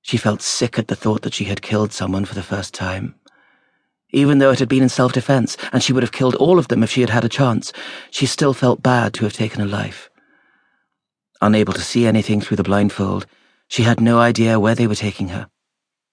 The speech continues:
She felt as helpless as a fish on the deck of a fisherman's boat. Lying face down, she could do nothing to escape the full force of every rock and pothole the wheels of the cart went over.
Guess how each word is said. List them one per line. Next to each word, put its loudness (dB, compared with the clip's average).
She 0
felt 2
as 0
helpless 0
as -2
a -4
fish -4
on 0
the -2
deck -2
of -2
a -4
fisherman's -2
boat. -6
Lying 4
face 0
down, 2
she -6
could -4
do 4
nothing 2
to -2
escape 0
the -6
full 0
force -2
of 0
every 2
rock 0
and 0
pothole -2
the 0
wheels 2
of -8
the -8
cart -4
went -4
over. -6